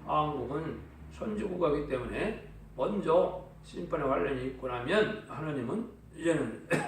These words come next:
<coughs> 새 시대의 복을 주고 하나님께서 천사를 통해서 이제 보호해주는 이런 완전한 이제 하나님의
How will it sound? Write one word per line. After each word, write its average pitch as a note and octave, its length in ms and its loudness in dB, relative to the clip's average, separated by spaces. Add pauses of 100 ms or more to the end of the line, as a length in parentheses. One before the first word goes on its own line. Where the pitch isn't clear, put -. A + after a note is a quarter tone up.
(140)
<coughs> - 380 -20
새 G#3+ 180 -6
시대의 G#3+ 280 4
복을 F3+ 180 4
주고 E3 500 2 (220)
하나님께서 F#3+ 1080 0 (120)
천사를 G3+ 560 2
통해서 D3 720 0 (160)
이제 - 240 -2
보호해주는 G3+ 720 2 (300)
이런 F#3+ 220 0
완전한 F3 580 0 (400)
이제 - 500 -6
하나님의 C3+ 840 -4